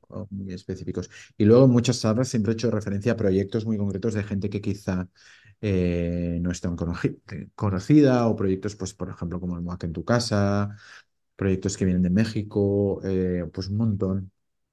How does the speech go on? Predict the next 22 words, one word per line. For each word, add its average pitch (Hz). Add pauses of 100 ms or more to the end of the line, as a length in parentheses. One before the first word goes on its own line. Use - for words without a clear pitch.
(1500)
Voy 107
a 120
leer, 135
perdón, 127
lo 123
que 120
dice 107 (140)
Andrea. 104 (680)
Eh, 101
mu-, -
eh, 117
"Muy 113
interesante, 135
mucho 123
para 113
pensar, 117
muchas 113
gracias. 117
Justo -
este, 120
eh, 113
año 113